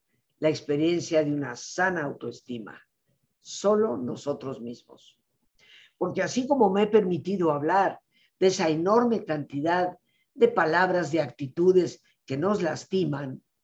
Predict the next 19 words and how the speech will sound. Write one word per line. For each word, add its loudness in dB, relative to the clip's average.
tendríamos -2
que -6
tomar -2
en -4
cuenta -4
también -8
las -2
muchas 2
ocasiones -6
en -2
que -2
por -2
más 0
que 0
la 0
otra -2
persona -4
nos -4
pondere, -2